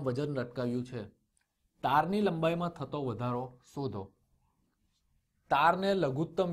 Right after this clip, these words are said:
વ્યાસ, તારનો લઘુત્તમ વ્યાસ કેટલો રાખવો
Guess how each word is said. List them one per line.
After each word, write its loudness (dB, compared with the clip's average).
વ્યાસ, 6
તારનો 4
લઘુત્તમ -2
વ્યાસ 4
કેટલો 0
રાખવો 0